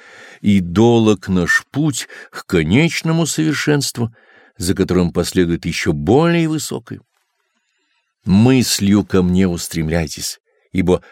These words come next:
плодоносно ее оплодотворю новым, высшим пониманием жизни.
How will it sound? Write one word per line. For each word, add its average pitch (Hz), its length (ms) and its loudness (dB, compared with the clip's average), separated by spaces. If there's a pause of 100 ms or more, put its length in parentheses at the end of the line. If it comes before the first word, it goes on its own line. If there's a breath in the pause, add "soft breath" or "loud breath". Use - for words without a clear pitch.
(100)
плодоносно 95 760 0
ее 139 280 4 (580)
оплодотворю 95 680 0
новым, 98 560 2 (640)
высшим 90 520 0
пониманием 82 540 -2
жизни. 73 340 -8